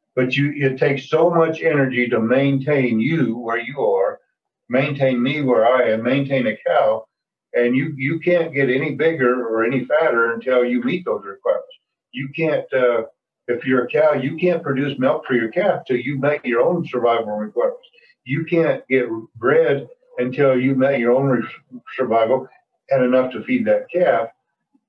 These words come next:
Uh, you know, it's all about maintenance requirements. The three things that affect maintenance requirements are frame, that's height, and growth,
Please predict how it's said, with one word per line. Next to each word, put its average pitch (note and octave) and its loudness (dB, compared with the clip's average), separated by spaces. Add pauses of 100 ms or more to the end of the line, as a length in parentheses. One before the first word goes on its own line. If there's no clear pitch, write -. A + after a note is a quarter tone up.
(140)
Uh, A#2+ 2 (680)
you C#3+ -4
know, B2+ 4
it's C3+ 2
all D#3 4 (120)
about B2+ 2
maintenance C#3+ 0
requirements. B2 -2 (440)
The A#2+ -4
three F3+ 2
things D#3+ 0
that B2+ 2
affect A#2+ 2
maintenance C3 -2
requirements B2 0
are A#2+ 0
frame, B2+ 0
that's A#2+ 0
height, B2+ 0 (800)
and C3 0
growth, C3 2